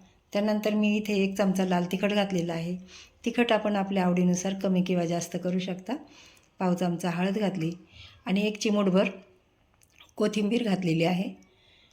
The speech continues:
आपण हे सर्व चांगलं असं तेलात परतून घेऊया. छान एकजीव करून घ्यायचं.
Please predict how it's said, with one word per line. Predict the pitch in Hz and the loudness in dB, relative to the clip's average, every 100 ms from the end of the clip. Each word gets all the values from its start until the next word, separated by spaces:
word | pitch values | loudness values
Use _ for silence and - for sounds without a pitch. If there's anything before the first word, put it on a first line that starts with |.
| _ - | _ -6
आपण | 208 240 | 2 4
हे | 226 214 | 4 2
सर्व | 226 202 202 | 2 2 4
चांगलं | 202 190 185 | 4 4 4
असं | 180 | 4
तेलात | 185 185 170 | 2 2 0
परतून | 175 180 165 165 | -2 -4 0 2
घेऊया. | 160 160 156 220 285 - - - - _ _ _ _ _ _ _ _ _ _ _ _ _ - | 2 2 -2 -4 -8 -18 -20 -20 -20 _ _ _ _ _ _ _ _ _ _ _ _ _ -8
छान | - 196 | -2 2
एकजीव | 196 180 185 185 | 2 2 4 4
करून | 190 190 | 2 0
घ्यायचं. | 202 202 175 180 | 0 0 -2 -2